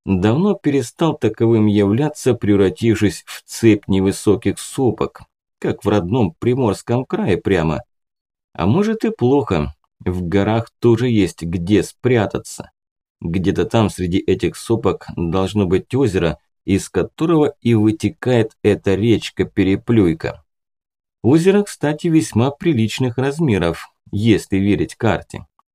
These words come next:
Каким образом она, речка в смысле, сможет помочь, парень ещё не знал, но надежду питал.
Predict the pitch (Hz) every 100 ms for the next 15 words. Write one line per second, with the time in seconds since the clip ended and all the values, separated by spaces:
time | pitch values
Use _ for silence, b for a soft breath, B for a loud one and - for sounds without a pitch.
0 | _ _ - 87 - 95 - 98 90 92
1 | 85 85 82 104 107 - _ _ 104 123
2 | - - 101 95 - 117 107 - 90 -
3 | 98 92 82 - 76 95 151 151 - _
4 | _ _ _ 135 165 180 175 - 104 127
5 | 113 - 131 120 117 98 127 123 85 82
6 | _ _ - 92 180 226 208 95 95 82
7 | 92 113 - 131 - 95 71 -